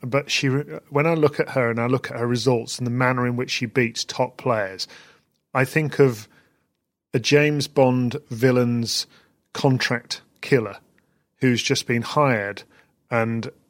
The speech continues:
looks as though there's n-, James Bond has got no chance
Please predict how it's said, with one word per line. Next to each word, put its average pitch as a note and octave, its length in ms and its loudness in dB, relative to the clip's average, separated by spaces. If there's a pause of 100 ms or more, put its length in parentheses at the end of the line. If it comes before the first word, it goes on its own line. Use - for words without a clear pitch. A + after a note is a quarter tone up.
(100)
looks - 480 4 (240)
as A#2+ 160 0
though B2+ 220 6
there's B2 200 0
n-, C#3 760 -4
James C3+ 340 2
Bond B2+ 220 4
has A#2 120 0
got C3 220 0
no C3 520 4
chance G#2+ 640 -2